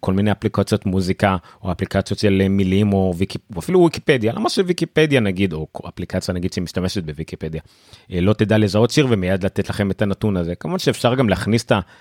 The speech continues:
האפשרויות האלה לתוך שזאם, אבל בעצם אפל נתנה למפתחים את האפשרות להשתמש בזה איך שהם רוצים, שזה נורא מגניב. אה, וסך הכל שזאם עד היום מגיע לחמישים מיליארד זיהויי שירים. אה,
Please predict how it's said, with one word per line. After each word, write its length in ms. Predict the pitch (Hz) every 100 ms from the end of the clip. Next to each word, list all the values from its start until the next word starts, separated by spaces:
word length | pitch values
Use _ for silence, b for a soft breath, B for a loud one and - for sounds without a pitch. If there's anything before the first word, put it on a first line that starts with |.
| b b b b b _ 98
האפשרויות 460 | 85 92 101 107
האלה 140 | 104 87
לתוך 300 | 87 104 -
שזאם, 320 | 131 170 156
אבל 100 | 127
בעצם 280 | 139 139 107
אפל 180 | -
נתנה 280 | 107 - 101
למפתחים 640 | 98 90 87 98 - 117 113
את 100 | 98
האפשרות 440 | 87 92 85 87
להשתמש 380 | 90 - 90 85
בזה 200 | 90 85 - _ _ -
איך 180 | 104 -
שהם 220 | 92 76
רוצים, 380 | 69 - 156 151 b b
שזה 300 | - 76 71
נורא 300 | 71 73 73 - _ 82
מגניב. 340 | 80 160 170 - b b b -
אה, 220 | 117 120 98
וסך 400 | 98 - 196 170
הכל 240 | - 104
שזאם 380 | - 98 131 123 131
עד 160 | 127
היום 180 | 110 98
מגיע 240 | 87 110
לחמישים 600 | 98 - 92 87 117 110 98 _ 110
מיליארד 480 | 98 90 95 90 - _
זיהויי 320 | - 87 82
שירים. 380 | 87 92 135 160 - b b b b
אה, 100 | 90